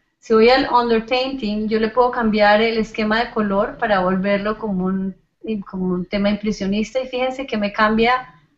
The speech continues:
a lo que serían los colores del impresionismo o colores clásicos. Yo no uso mucho esto. Estos serían los colores de acuarela. Fíjense que me divide como en áreas los, los colores. Eh,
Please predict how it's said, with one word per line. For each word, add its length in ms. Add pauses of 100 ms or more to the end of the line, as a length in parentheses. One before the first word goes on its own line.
a 100
lo 120
que 100
serían 320
los 160
colores 480
del 160
impresionismo 960 (320)
o 180
colores 400
clásicos. 1000
Yo 260
no 140
uso 240
mucho 320
esto. 580
Estos 220
serían 240
los 100
colores 360
de 60
acuarela. 480
Fíjense 320
que 120
me 140
divide 600
como 160
en 140
áreas 400
los, 320
los 320
colores. 580 (540)
Eh, 720